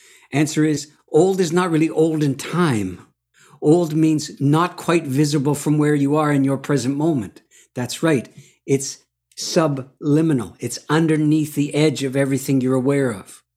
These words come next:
And that's why we have the word in English to understand.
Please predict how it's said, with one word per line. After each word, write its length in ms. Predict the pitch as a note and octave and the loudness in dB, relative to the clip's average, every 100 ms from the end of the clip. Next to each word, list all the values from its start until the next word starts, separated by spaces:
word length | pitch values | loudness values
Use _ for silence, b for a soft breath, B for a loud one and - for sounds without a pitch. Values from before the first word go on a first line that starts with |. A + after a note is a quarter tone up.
| _ b b b | _ b b b
And 140 | C3 C3+ | -2 0
that's 220 | D#3+ E3 | 0 2
why 120 | F3 | 2
we 140 | E3 D3 | 2 0
have 180 | D3+ | 0
the 120 | C3+ C#3 | 0 2
word 220 | D3 D3 | 2 2
in 120 | C#3+ | 0
English 460 | D3 C#3 C3+ B2+ - b b - | 0 0 0 -2 -8 b b 0
to 160 | E3 | 0
understand. 1080 | - D3+ D3+ D3 - - E3 D3+ G#2+ F#2 | 2 2 2 0 -2 0 0 2 -2 -6